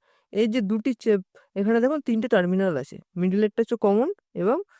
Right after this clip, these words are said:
দুটো সাইডে দুটো টার্মিনাল রয়েছে। তো ভ্যালু চেক করার জন্য সবার প্রথমে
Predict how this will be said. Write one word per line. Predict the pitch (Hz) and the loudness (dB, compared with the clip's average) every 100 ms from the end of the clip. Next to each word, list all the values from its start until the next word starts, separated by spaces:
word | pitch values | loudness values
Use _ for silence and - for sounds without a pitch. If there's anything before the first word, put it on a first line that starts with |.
| _ | _
দুটো | 175 185 | -4 -2
সাইডে | 220 202 226 | 0 0 2
দুটো | 202 190 185 _ - | 0 0 -4 _ -4
টার্মিনাল | 170 170 214 | -2 0 -2
রয়েছে। | 185 143 - 151 _ _ | -2 -4 -8 -16 _ _
তো | - 160 | -12 -4
ভ্যালু | 170 214 | 0 0
চেক | 240 240 - | 0 -2 0
করার | 254 254 | 2 2
জন্য | 220 214 240 392 _ | 0 -2 -2 -8 _
সবার | _ 196 214 | _ -4 -4
প্রথমে | 226 208 208 | -2 -4 -4